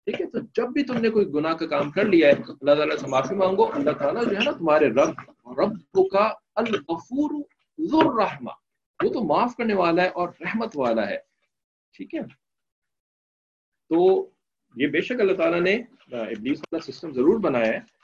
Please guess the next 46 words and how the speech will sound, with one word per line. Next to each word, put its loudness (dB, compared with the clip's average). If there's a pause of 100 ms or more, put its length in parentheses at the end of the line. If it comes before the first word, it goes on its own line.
(140)
لیکن -2
معافی -6
والا 0
system -16
اللہ -12
تعالیٰ -18
نے -20 (240)
کبھی -2
بھی -6
ختم -20
نہیں -20
کیا۔ -8 (280)
صرف 0
جو 0
ہے 4
جب -4
انسان -2
کے -4
اوپر -2
موت -4
آ 0
جاتی -2
ہے -12
نا، -12 (400)
اس -2
وقت -2
پھر 0
معافی -2
کا -4
دروازہ -4
بند -12
ہو -14
جاتا -16
ہے۔ -20
تو -20
اس -18
سے -8
پہلے -6
پہلے -12
ہم -8
کیوں -12
نہیں -8
معافی -12
مانگ -12
لیں -20
گے؟ -20